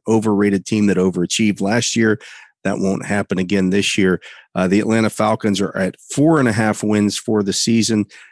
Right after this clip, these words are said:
That's the second lowest total on the slate here, or tied for the lowest total on the slate, I should say.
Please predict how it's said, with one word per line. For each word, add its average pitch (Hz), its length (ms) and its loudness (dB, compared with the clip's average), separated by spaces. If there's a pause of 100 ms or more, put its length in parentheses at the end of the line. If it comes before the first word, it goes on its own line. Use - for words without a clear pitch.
(220)
That's - 220 -2
the 104 80 0
second 120 460 -2
lowest 104 420 0
total 101 420 2
on 104 200 0
the 92 80 0
slate 113 440 -2
here, 98 320 0 (480)
or 92 160 0
tied 117 320 -2
for 107 80 -4
the 98 80 0
lowest 110 380 0
total 87 200 -2
on 85 60 -4
the 82 80 -4
slate, 85 240 -4
I 82 60 -6
should 82 180 -6
say. - 320 -6